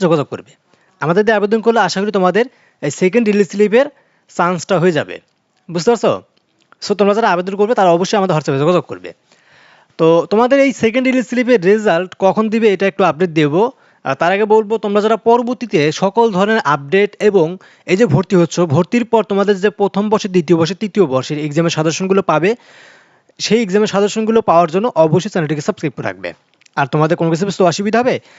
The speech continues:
স্ক্রিনে দেখতে পাচ্ছ WhatsApp নম্বর দেওয়া আছে, আমাদের WhatsApp নম্বরে যোগাযোগ করবা, আমরা তোমাদের সাহায্য করবো। তো চলো শুরু করি আজকের এই ভিডিওটি।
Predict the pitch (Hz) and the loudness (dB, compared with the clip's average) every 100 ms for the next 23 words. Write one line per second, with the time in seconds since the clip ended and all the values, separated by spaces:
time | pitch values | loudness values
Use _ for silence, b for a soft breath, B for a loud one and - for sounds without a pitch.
0 | b b b 160 190 202 214 208 196 151 | b b b -6 0 2 2 0 -2 -2
1 | 151 - 165 165 143 131 139 254 b b | -6 -4 -2 0 0 0 0 -4 b b
2 | b b - 180 185 151 165 - 190 170 | b b -2 0 0 -2 -6 -2 0 2
3 | 143 143 151 175 190 - 180 156 135 139 | 0 -2 0 -2 -2 -2 -2 -2 -4 -2
4 | 127 107 98 98 92 _ _ _ _ - | -2 -4 -10 -12 -12 _ _ _ _ -6
5 | 151 160 156 214 247 208 - 139 170 170 | -2 0 0 -2 -2 -4 -4 -4 0 0
6 | 113 101 | -2 -8